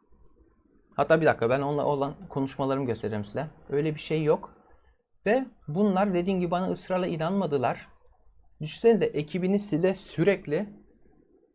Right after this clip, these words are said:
imada bulunuyor. Hatta salak salak caps'ler, mimler falan yaptılar. Böyle maskesini çıkarıyor, Silverfang'in altından Volcanic Melodies çıkıyor falan filan. Uzattılar.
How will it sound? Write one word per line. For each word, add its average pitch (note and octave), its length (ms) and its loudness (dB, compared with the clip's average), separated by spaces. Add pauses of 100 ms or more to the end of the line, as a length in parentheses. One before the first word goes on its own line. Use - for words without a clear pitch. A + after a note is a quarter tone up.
(120)
imada D#3 460 0
bulunuyor. D3 240 0
Hatta F3 160 -2
salak E3+ 300 -2
salak F3 320 -2
caps'ler, D#3 440 0
mimler D#3 360 -2
falan D#3+ 200 -2
yaptılar. B2 440 -4
Böyle C#3+ 120 2
maskesini D3 560 -6
çıkarıyor, C3+ 320 -2
Silverfang'in C3+ 600 -8
altından C3 420 -6
Volcanic C3+ 420 -4
Melodies C3 380 -6
çıkıyor - 280 -10
falan A2+ 240 -4
filan. C#3+ 440 -6 (1400)
Uzattılar. D3+ 760 2